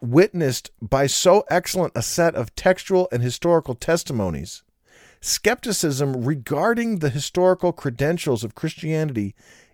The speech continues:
is based upon, as he says, an irrational bias,"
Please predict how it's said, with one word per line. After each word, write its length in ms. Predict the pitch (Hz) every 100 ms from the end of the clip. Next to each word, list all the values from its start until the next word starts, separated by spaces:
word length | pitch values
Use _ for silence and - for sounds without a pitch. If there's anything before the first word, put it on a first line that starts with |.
| -
is 200 | 113 98
based 560 | 90 170 175 233 -
upon, 560 | 147 - - 120 101 104
as 200 | 113 110
he 180 | - 269
says, 480 | - 87 73 90 - _ _ _ _
an 200 | 113 101 -
irrational 880 | 151 175 175 151 143 143 - 143 123
bias," 800 | 107 - 101 95 69 - -